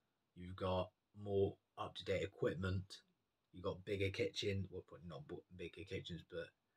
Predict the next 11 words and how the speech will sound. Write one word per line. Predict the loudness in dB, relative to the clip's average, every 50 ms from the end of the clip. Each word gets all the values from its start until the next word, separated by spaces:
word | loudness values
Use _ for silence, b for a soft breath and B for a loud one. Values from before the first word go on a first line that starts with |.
| _ _ _ _ _ _ _ _ _ _
you | -8 -2
know, | 2 2 4 4 4
more | 4 4 4 4 4 2
modern | 2 2 2 4 4 4 4 4
technology, | 4 4 4 4 4 6 6 6 6 4 2 0
which | -2 -2 -4 -4
is | -4
gonna | -2 -2 0
weigh | 0 2 2 2 2
more. | 4 4 4 4 2 0 -4 _ _ _ _ _ _ _ _ _ _ _ _ _ _ _ _ _ _ _ _ _ _ _ _ _ _ _ _ _ _ _ _ _ _ _ _ _ _ _ _ _ _ _ _ _ _ _ _ _ _ _ -8 -2
Um, | 2 4 4 4 4 4 2 0 0